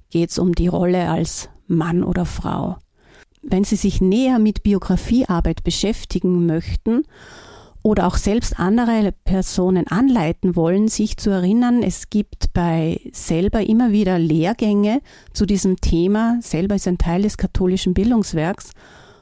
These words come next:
und Sie finden diesen Lehrgang Ja zum Leben sagen auch auf der Homepage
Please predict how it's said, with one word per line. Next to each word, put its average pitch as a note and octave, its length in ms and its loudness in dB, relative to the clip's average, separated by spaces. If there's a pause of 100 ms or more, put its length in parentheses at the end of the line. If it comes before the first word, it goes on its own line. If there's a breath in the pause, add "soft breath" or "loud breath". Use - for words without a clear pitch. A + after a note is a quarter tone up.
und G3+ 140 2
Sie G3 80 2
finden G3+ 420 0
diesen G3 240 0
Lehrgang F3+ 540 2
Ja E3+ 340 -2
zum G3 180 0
Leben F#3 340 2
sagen E3+ 440 0
auch F3 440 -2
auf E3+ 400 -2
der E3 200 -2
Homepage F#3+ 420 0